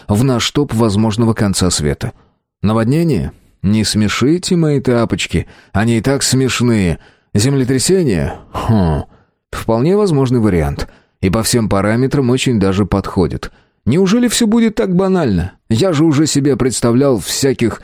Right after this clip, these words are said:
пришельцев с далёких планет, захватчиков с соседних измерений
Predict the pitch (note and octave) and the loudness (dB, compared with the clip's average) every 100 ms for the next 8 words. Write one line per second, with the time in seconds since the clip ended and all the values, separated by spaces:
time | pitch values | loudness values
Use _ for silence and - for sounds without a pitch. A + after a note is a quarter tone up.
0 | - - D#3+ E3 - A#2 B2+ - G#2 F2+ | -16 -2 0 2 2 2 2 0 -2 0
1 | A2+ A2+ A2+ G#2+ - G#2+ G#2 G#2 G2+ - | 0 2 2 0 -2 0 2 2 0 -4
2 | - A#2 C#3 C#3+ A#2+ A#2 A2+ - G#2 A2 | -4 -2 0 0 0 0 0 -2 0 -2
3 | - A#2 - G#2+ G#2 A2 G#2+ G#2+ G#2+ G#2 | 0 -2 0 0 0 0 2 2 2 2
4 | G#2+ G2 | 0 -2